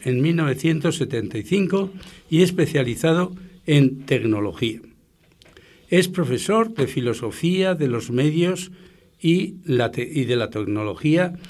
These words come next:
en el Departamento de Filosofía de la Universidad de Viena y expresidente de la Sociedad de Filosofía y Tecnología. Antes de mudarse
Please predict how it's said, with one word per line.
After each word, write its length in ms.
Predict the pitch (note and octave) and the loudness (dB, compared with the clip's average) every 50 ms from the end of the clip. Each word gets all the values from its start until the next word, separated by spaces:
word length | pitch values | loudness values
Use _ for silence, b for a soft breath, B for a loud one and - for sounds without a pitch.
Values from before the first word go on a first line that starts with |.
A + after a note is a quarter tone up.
| B B B | B B B
en 120 | - D3+ E3 | 2 4 6
el 140 | E3 D#3+ C#3 | 6 6 6
Departamento 800 | B2+ - - A#2+ G#2+ - - B2 B2 C#3 D3+ D#3+ D#3 - E3+ | 4 2 0 -2 -4 -4 -2 -2 0 2 2 0 0 0 0
de 120 | D3+ C#3+ D3 | 0 0 0
Filosofía 640 | - B2 A2+ - - A2 F2+ - D3+ E3+ F3+ F3+ | 0 -2 -2 -2 -4 -6 -4 0 2 2 2 2
de 120 | D#3+ C#3 A#2+ | 2 2 0
la 100 | G#2+ G#2 | 0 0
Universidad 640 | G2+ G2+ G2+ G2+ G2 F#2+ - - A#2+ G#2+ A2+ C3 C3 | 0 0 -2 -2 -4 -6 -6 -6 -4 -2 -2 0 0
de 120 | A#2 A2 | -2 -2
Viena 460 | G2 G#2+ C3 F3 F#3+ G#3+ A3+ A3 A3 - - B B B B B B B B B B | -2 0 0 0 0 0 -2 -4 -6 -10 -18 B B B B B B B B B B
y 140 | B C#3+ C3+ | B 2 2
expresidente 1000 | - - - - C#3+ A#2+ - - B2 A2+ C#3+ F#3+ G#3+ G3 - F#3 F#3+ G#3+ A3 - | 2 0 -2 -4 -4 -4 -4 -4 -4 -2 0 0 0 0 0 -2 -2 -2 -2 -4
de 160 | - B2 A#2 A2+ | -4 -2 -2 -2
la 100 | G#2 - | -2 -4
Sociedad 420 | - B2 - - - A2 A2+ C3 | -4 -8 -8 -6 -4 -2 0 0
de 100 | C#3 B2+ | 0 0
Filosofía 580 | - D3+ D#3 D3 D3+ D#3+ C#3+ - - D3+ D3+ E3 | 0 -2 -2 -2 -2 -4 -4 -2 0 0 0 0
y 80 | E3 | 0
Tecnología. 720 | E3+ - G#2 G2 G2 F#2+ F#2 F#2 - G#2+ G2+ F2+ F2 F2+ F2 F2 - _ _ _ _ _ _ _ _ _ _ b b b b b b b b b b | -2 -2 -4 -4 -4 -4 -6 -8 -8 -6 -6 -6 -8 -10 -12 -18 -20 _ _ _ _ _ _ _ _ _ _ b b b b b b b b b b
Antes 400 | - F#3 G3+ G3+ - G3+ E3 E3 | 2 2 2 2 0 0 2 4
de 100 | F3+ F3 | 4 6
mudarse 640 | E3 E3 D#3+ F#3 F3+ E3+ F3+ - - G#2+ G2 G#2 | 6 6 4 4 2 0 0 -4 -6 -4 -6 -6